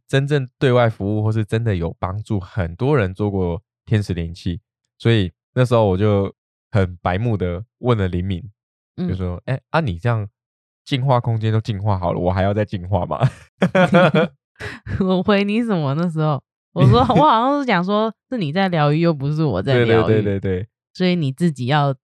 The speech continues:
Speaker 2: 再试着做一遍。
Speaker 1: 是啊，真的是。我那时候还想说我可以开外挂，你知道吗？我对比于其他的同学，我有外挂可以用。
Speaker 2: <laughs>
Speaker 1: 对，对，对。<laughs> 我可以请这个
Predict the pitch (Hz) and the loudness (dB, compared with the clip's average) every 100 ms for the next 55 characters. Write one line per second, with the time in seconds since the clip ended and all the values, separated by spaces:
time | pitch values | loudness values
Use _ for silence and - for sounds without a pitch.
0 | _ 165 143 127 - 147 107 113 139 104 | _ 0 0 -2 -4 -4 -4 -2 -2 -2
1 | 67 - 95 175 139 117 104 107 131 123 | -4 -8 -8 -2 2 4 4 4 2 0
2 | 120 139 123 190 196 160 147 143 120 160 | 2 2 4 4 4 4 2 0 2 2
3 | 143 98 139 117 - 120 123 113 98 107 | 2 0 0 -2 0 0 2 2 2 0
4 | 87 87 87 87 98 - 196 120 95 90 | -2 -4 -6 -2 -2 0 0 0 -4 -2
5 | 95 - 110 113 131 104 - 98 107 92 | -4 -4 -4 -2 -2 -2 -2 -2 -2 0
6 | 104 107 113 95 117 90 - 82 90 85 | 2 2 2 0 2 0 -2 -6 -6 -8
7 | - _ _ _ 220 - 110 92 90 95 | -12 _ _ _ 2 2 -2 -4 -4 0
8 | 117 - - 208 - 185 - 392 - 104 | 0 0 -2 -2 0 -4 -8 -14 -8 -2
9 | 139 131 - 104 92 120 110 101 | 0 0 0 -4 -2 0 2 2